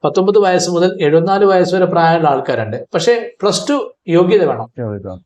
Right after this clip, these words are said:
Speaker 1: പ്ലസ് ടു യോഗ്യതയുള്ള ആർക്കും പഠിക്കാം. ഈ എഴുപത്തിനാല് വയസ്സുള്ള ആളത്തിന് എടുക്കുകയാണെങ്കിൽ ഒരുപാട് കാലം പ്രമേഹത്തിന് മരുന്ന് കഴിച്ച ഒരു പ്രമേഹ രോഗിയാണ്. അപ്പൊ മരുന്ന് നിർത്തി മധുരം കഴിച്ചുകൊണ്ട് രോഗം സുഖപ്പെടുന്നു കേട്ടപ്പോ, "ആഹാ, അങ്ങനെ നടക്കുവോ? അങ്ങനെ സംഭവിക്കുവോ?"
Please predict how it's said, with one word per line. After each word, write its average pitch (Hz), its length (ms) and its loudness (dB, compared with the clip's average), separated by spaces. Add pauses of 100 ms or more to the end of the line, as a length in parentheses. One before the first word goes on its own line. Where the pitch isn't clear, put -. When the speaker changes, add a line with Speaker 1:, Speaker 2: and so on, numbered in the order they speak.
(140)
Speaker 1:
പ്ലസ് - 280 -2
ടു 339 40 4
യോഗ്യതയുള്ള 185 460 2
ആർക്കും 160 220 -2
പഠിക്കാം. 113 340 -8 (840)
ഈ 254 380 0 (280)
എഴുപത്തിനാല് 208 400 4
വയസ്സുള്ള 208 380 2
ആളത്തിന് 180 280 2
എടുക്കുകയാണെങ്കിൽ 156 640 -4 (840)
ഒരുപാട് 208 420 2
കാലം 185 280 2
പ്രമേഹത്തിന് 170 400 0
മരുന്ന് 156 280 0
കഴിച്ച 160 420 2
ഒരു 180 240 0
പ്രമേഹ 156 300 -2
രോഗിയാണ്. 117 440 -2 (960)
അപ്പൊ 233 220 2
മരുന്ന് 233 460 2 (100)
നിർത്തി 180 500 0 (100)
മധുരം 170 480 2
കഴിച്ചുകൊണ്ട് 175 440 4
രോഗം 165 320 4
സുഖപ്പെടുന്നു 170 500 0
കേട്ടപ്പോ, 151 500 -2 (260)
"ആഹാ, 160 380 0
അങ്ങനെ 226 280 0
നടക്കുവോ? 160 440 -2 (280)
അങ്ങനെ 214 160 0
സംഭവിക്കുവോ?" 185 600 2